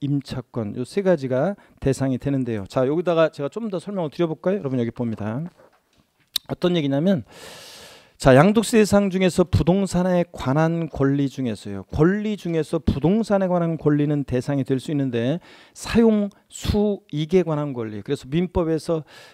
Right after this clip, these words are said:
부동산 사용 수익에 관한 권리를 용익물권 이러잖아요, 여러분들이. 용, 사용, 수익. 예? 그거 줄여가지고 민법에서 뭐라고 그래? 용익물권 이러잖아요. 그럴 때 용익물권에 보면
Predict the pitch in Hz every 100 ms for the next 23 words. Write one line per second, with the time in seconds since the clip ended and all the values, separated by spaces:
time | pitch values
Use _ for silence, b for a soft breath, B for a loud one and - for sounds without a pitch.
0 | - 151 180 208 190 185 180 170 b -
1 | - 277 269 165 107 - _ _ - -
2 | 202 202 - - 143 185 170 160 156 147
3 | 143 143 170 170 b b - 139 160 175
4 | 175 165 _ - 170 - _ 123 139 143
5 | 139 _ 160 147 147 127 120 110 104 98
6 | 92 92 - _ _ 160 185 151 101 -
7 | - 196 131 92 - _ - 220 202 156
8 | 156 - _ b b _ 226 - 170 147
9 | 165 185 175 151 147 135 160 175 147 123
10 | 147 143 190 208 _ 135 147 160 165 139
11 | 120 - 139 120 120 123 104 156 190 B
12 | B B - 185 180 156 170 226 220 190
13 | 190 180 170 170 170